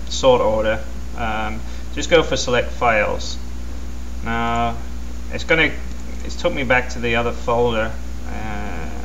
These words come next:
so I need to go back to where we put the new, new files, uh, which was in computer crash, D C I M, hundred, resized.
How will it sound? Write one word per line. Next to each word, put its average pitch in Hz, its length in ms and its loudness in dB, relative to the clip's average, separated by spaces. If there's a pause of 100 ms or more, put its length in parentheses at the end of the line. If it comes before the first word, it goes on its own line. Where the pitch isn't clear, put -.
(160)
so - 160 0
I 113 60 0
need 120 140 -2
to 123 60 -4
go 117 120 2
back 143 600 4
to 120 260 -2
where 113 200 2
we 110 200 0
put 123 300 0
the 117 80 -2
new, 110 280 -2 (220)
new 110 180 -2
files, 98 580 0 (1040)
uh, 113 440 -4
which 113 360 -4
was 139 380 -4
in 131 600 -2
computer 113 380 -4
crash, 113 920 -2 (300)
D 110 100 -4
C 107 160 -4
I 104 140 -2
M, 113 520 -2 (280)
hundred, - 560 -4 (1000)
resized. 101 800 0